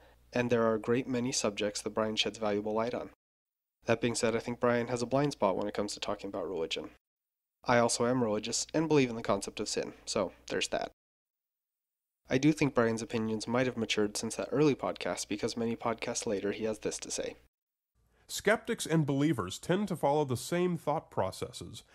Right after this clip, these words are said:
Speaker 2: and come to conclusions that validate their own methods and beliefs, and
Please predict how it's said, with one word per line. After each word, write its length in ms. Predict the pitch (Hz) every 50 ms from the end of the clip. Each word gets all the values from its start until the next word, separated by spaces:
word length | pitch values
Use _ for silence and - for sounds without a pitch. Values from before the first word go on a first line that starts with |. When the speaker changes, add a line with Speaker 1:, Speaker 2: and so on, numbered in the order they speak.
| - - - -
Speaker 2:
and 180 | 135 131 127
come 200 | 131 156 165 185
to 80 | 180 180
conclusions 760 | - - 131 120 - - 156 180 185 127 117 95 101 104 -
that 220 | - 113 113 - - - - _
validate 600 | - 113 120 135 160 196 208 185 147 147 156 151
their 180 | - 135 131 127
own 220 | 131 151 170 156
methods 340 | 120 104 104 - 110 98 101
and 160 | 110 107 101
beliefs, 540 | 101 110 123 156 165 107 - - - - - - _ _ _ - -
and 140 | 120 131